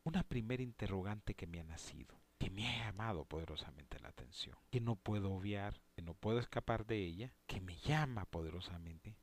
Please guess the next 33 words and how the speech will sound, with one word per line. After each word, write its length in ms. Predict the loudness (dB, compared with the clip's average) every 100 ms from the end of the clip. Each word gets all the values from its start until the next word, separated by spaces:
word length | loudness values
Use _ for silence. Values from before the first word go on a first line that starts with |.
| -10
y 60 |
que 160 | 0 0
forzosamente 720 | 2 2 2 4 2 -2 -4
tengo 240 | -4 -4
que 120 | -4 -6
formularla. 840 | -6 -8 -10 -12 -12 -12 -14 -16 -20 -20 -20 -16
Dice 600 | 6 6 8 4 4 2 0
en 140 | -2
la 100 | -2
primera 420 | -2 0 0 0
parte 420 | 0 0 0 2 2
del 200 | 2 -4
texto 500 | -4 -4 -4 -2 -2
de 100 | -2
capítulo, 1000 | -6 -4 -6 -4 -4 0 0 0 -2 -4
del 140 | -6 -6
capítulo 460 | -4 -2 2 4
uno, 360 | 4 2 0 -2
del 140 | -4
versículo 640 | -6 -6 -8 -6 0 2 2
once 420 | 2 0 -2 -2
del 160 | -2
libro 260 | -2 -2 0
de 100 | 0
Revelaciones, 840 | 0 0 -2 0 2 2 -2 -8 -2
vuelvo 300 | 0 2 2
a 20 |
repetir, 460 | 0 0 -2 -2 -4 -4
leo 400 | 0 4 4 2
en 60 | 0
la 100 | -4
versión 300 | -4 -4 -2
textual 560 | -2 -4 -2 -2 -2